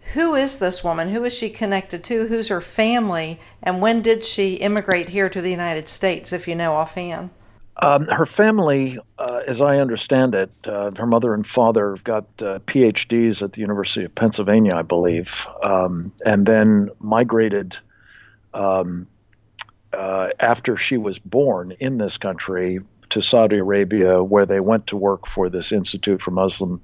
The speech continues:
Speaker 2: Minority Affairs. Um, they were set up in that business by one of the top, uh, Muslim Brotherhood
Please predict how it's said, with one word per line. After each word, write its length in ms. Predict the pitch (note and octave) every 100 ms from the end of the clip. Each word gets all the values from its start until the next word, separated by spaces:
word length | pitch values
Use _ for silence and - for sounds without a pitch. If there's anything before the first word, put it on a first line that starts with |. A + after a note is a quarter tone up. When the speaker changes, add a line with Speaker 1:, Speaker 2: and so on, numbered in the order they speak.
| -
Speaker 2:
Minority 520 | F#2+ F#2 F2+ E2 E2
Affairs. 680 | E2 - G#2+ F#2+ E2+ - - - - - - - -
Um, 300 | A2 G2+ A2
they 120 | B2
were 160 | A2+ G#2 -
set 160 | F#3+ F3+
up 260 | C#3 - -
in 180 | B2 B2
that 300 | A2 G#2 G#2
business 460 | A#2+ - G2+ F#2+ - -
by 380 | G#2+ G2 G2 G2
one 220 | G2+ A2+
of 80 | G#2
the 80 | G2+
top, 440 | - D3+ C3 - _ - - -
uh, 420 | G#2 G2 F#2+ F#2+ F#2 - _ - - - - _ - - - -
Muslim 400 | G#2 A#2 G#2+ G#2+
Brotherhood 600 | A2 G#2+ G2+ G2+ G2 F#2+